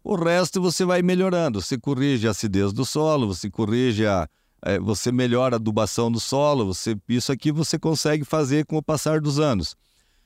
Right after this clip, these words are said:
Melhorou muito as condições tecnológicas, hoje nós temos máquinas de ponta, pra, né, máquinas de, com alta tecnologia agregada que facilita o desenvolvimento das culturas aqui,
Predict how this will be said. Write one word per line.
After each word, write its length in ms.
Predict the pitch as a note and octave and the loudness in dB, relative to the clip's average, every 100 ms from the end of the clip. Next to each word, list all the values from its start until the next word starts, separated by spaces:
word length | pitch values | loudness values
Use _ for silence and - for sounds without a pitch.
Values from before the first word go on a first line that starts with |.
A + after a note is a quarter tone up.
| _ | _
Melhorou 540 | - D3 F#3+ F3+ E3+ F3 | -2 2 4 4 4 2
muito 360 | D#3 F3+ E3+ | 2 2 0
as 120 | C#3+ - | -2 0
condições 500 | D3+ C3+ C#3 C#3 - | 0 0 0 -2 0
tecnológicas, 1000 | D#3 D3+ C#3 A#2+ A2 B2 D3+ C3 B2 G#2 | -2 0 0 0 2 2 0 0 -2 0
hoje 240 | B2+ C3 | 2 2
nós 160 | B2+ A#2 | 2 2
temos 260 | B2+ B2+ | 0 2
máquinas 500 | G#2 A2+ B2+ B2 A2+ | 4 4 2 2 0
de 140 | G#2 A2+ | 2 0
ponta, 420 | - A2+ C3+ - | 0 0 0 -4
pra, 300 | - G#2 F#2 | -2 2 2
né, 240 | G#2 B2 F#2+ F2+ | 2 2 0 0
máquinas 520 | F#2+ A2 B2 A2+ G#2 | 2 2 0 0 -2
de, 300 | F2+ G2+ F2+ - _ _ | 0 0 0 -4 _ _
com 180 | - A2 | -2 0
alta 300 | C#3 D3+ C3+ | 2 2 0
tecnologia 800 | A2 C#3 C3 C3 A#2+ G#2+ G#2 A#2 | -2 -2 0 0 2 2 2 0
agregada 560 | A2+ A#2+ A2 A#2+ C#3 C3 | 2 0 2 2 0 -2
que 100 | - | -8
facilita 680 | - D#3 - B2+ C#3 D#3 | -2 -2 0 0 0 0
o 40 | B2 | -2
desenvolvimento 720 | G#2+ A2+ A2+ G#2+ A2 A#2+ G#2 | 0 0 2 2 2 0 0
das 220 | G#2+ A#2+ | 0 0
culturas 560 | - A2+ - G#2+ G2+ G2+ | 0 -2 0 0 2 0
aqui, 320 | A#2 C#3 E3 | 0 0 -2